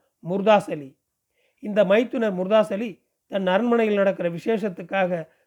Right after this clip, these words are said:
சப்தர் அலியை அழைத்தார். மச்சினர் அழைக்கிறாரே என்கிறதாக நவாபு சப்தர் அலி வேலூர் கோட்டைக்கு போனார். நல்ல பரியான விருந்து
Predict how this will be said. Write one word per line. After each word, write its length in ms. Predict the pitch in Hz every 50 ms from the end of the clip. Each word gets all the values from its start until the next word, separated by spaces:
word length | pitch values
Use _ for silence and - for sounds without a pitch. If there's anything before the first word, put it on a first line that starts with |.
| _ _ -
சப்தர் 280 | 190 185 180 226 226
அலியை 260 | 208 190 180 180 196 202
அழைத்தார். 480 | 185 180 180 175 - - 151 143 143 _ _ _ _ _ _ _ _ -
மச்சினர் 500 | 160 180 180 - - 269 247 254 247 220
அழைக்கிறாரே 560 | 196 196 220 214 190 233 - 220 220 226 240 240 220
என்கிறதாக 720 | 214 208 196 202 196 190 196 208 196 190 190 180 175 170 _ _ _ _ _ _ -
நவாபு 380 | 170 190 214 233 233 220 214 175
சப்தர் 260 | - 185 170 180 214 208
அலி 160 | 202 202 208
வேலூர் 320 | 175 190 208 220 220 196
கோட்டைக்கு 400 | 170 190 180 156 170 160 - 220
போனார். 440 | 180 - 190 175 170 160 147 139 _ _ _ _ _ _ _ _ _
நல்ல 340 | - 170 180 190 220 240 240
பரியான 480 | 208 214 208 208 202 196 196 220 220
விருந்து 480 | 196 185 180 180 170 151 156 151 -